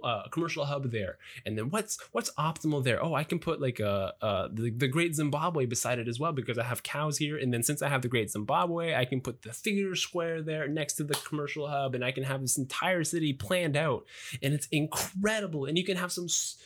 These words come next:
some sick, sick looking civilizations, if you can group some cities together and you group all of the districts together, the bonuses that you get from adjacent districts is insane.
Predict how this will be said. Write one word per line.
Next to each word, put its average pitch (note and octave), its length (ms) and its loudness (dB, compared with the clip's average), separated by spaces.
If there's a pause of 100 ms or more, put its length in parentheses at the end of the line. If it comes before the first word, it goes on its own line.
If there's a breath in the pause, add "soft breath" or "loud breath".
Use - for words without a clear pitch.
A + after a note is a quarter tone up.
(240 loud breath)
some - 320 2 (100)
sick, - 920 4 (160 soft breath)
sick - 800 2 (240 soft breath)
looking C#3 560 2 (180 soft breath)
civilizations, A#2 800 2
if A2 120 -4
you B2 80 0
can A2+ 180 -4
group D3 280 2
some D3+ 140 -2
cities A#2 300 -2
together G#2 340 -2
and G#2+ 180 -4
you G2+ 80 -2
group C3 320 0 (140)
all C3 240 6
of C3+ 100 0
the B2+ 80 -2
districts A2 420 -4
together, G2 460 -2 (220 loud breath)
the A#2 100 2
bonuses E3 640 2
that C3 140 0
you C3+ 100 2
get C3 300 0
from B2 140 -2
adjacent A#2 440 -2
districts A2+ 380 -2
is A2 200 -2
insane. C#3 840 2